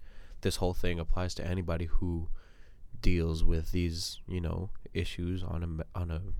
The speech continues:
regular basis, as far as, like, depression, anxiety, um, suicidal thoughts, and all that other, like,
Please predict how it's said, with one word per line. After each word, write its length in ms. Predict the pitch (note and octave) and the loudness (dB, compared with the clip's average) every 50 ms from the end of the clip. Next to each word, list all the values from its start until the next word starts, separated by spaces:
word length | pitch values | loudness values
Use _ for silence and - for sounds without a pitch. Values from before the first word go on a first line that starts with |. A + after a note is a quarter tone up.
| - - - | -2 -4 -4
regular 300 | - F2 F2 F2+ F2+ F2 | -4 -4 -2 -2 -4 -4
basis, 500 | E2+ - - - E2 - - G#2 - - | 2 2 2 2 2 -4 -4 -4 -6 -6
as 100 | - - | -4 2
far 160 | - - E2+ F#2 | 2 2 2 2
as, 120 | F2+ F2 E2+ | -4 -4 -4
like, 320 | E2+ D#2 D#2 - - - - - - - - - - - - - - - - - - - | -4 -6 -6 -8 -10 -14 -14 -16 -16 -18 -14 -14 -12 -12 -12 -12 -14 -14 -14 -14 -6 0
depression, 800 | F#2 - - - F2 E2 - - E2 E2 E2+ F2+ F2+ F#2+ F#2+ - | 12 12 12 12 12 12 4 4 4 -2 -2 -2 -4 -4 -6 -4
anxiety, 800 | F#2+ F#2 F#2 E2+ F2 D#2+ E2 E2+ E2 E2+ - F2 F2 F2+ G2 - - - - - - - - - - - - - - | -4 -4 -4 -2 -4 -4 -2 0 -2 -2 -2 -2 -4 -4 -4 -4 -2 0 0 0 2 2 4 4 6 6 6 6 4
um, 360 | F2+ F2 F2 E2 E2 E2 D#2+ E2+ E2+ - - - - - - - - - - - - - - - - - - - - - - - - - - - - - - - - - | 4 0 -2 -4 -6 -6 -8 -10 -12 -16 -16 -18 -18 -18 -16 -16 -16 -14 -14 -16 -16 -16 -18 -18 -18 -16 -14 -14 -16 -14 -16 -16 -18 -18 -20 -20 -20 -20 -20 -18 -8 0
suicidal 640 | - - - - G2+ F#2+ F#2+ - F#2+ F#2 F2 F2+ F#2 | 2 2 4 4 2 0 0 -2 -2 -2 -2 -4 -4
thoughts, 480 | - - - F2 F2 E2+ E2+ - - | -6 0 0 0 2 2 -2 -4 -6
and 100 | - E2+ | -8 -6
all 180 | F2 D#2+ D#2+ D#2+ | -6 -4 -4 -4
that 200 | D#2+ D#2+ D#2+ D#2+ | -4 -4 -4 -2
other, 300 | D#2+ D#2+ D#2+ E2+ D#2+ E2 | -4 -4 -4 -4 -4 -2
like, 340 | E2 E2+ D#2+ D#2+ - - | -2 -4 -4 -4 -8 -10